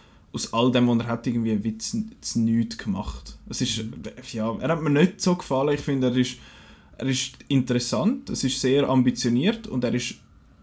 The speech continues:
Speaker 1: sehr gut gespielt, er wirkt sehr real, es wirkt alles sehr echt,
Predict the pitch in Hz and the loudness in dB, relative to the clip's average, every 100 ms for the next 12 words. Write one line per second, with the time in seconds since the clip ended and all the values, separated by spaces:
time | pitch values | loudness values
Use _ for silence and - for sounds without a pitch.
0 | - - 131 123 120 - 156 - 120 120 | -10 0 2 2 -2 -2 -2 0 0 2
1 | 151 - - 123 117 104 95 101 80 104 | 2 0 -2 -2 0 -2 -4 -6 -8 -6
2 | 117 110 - 107 110 101 - - | -6 -4 -4 -4 -6 -8 -10 -14